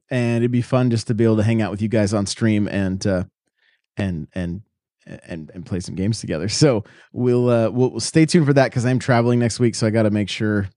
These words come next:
that it all works out, but we should be good to go. Okay. Hold on to your seats, you guys, because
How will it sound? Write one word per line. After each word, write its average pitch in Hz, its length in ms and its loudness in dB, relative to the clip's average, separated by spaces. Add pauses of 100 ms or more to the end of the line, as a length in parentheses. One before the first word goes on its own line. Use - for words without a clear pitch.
(140)
that 101 220 -2
it 98 120 -4
all 90 180 -2
works 90 300 -8
out, 85 220 -6
but 98 100 -6
we 104 80 -6
should 120 420 -2
be 107 160 -4
good 92 260 -8
to 95 100 -10
go. 92 380 -6 (960)
Okay. 151 600 0 (1040)
Hold 180 180 2
on 196 180 2
to 202 60 4
your 196 100 6
seats, 156 480 0
you 127 60 0
guys, 127 340 2
because 139 720 0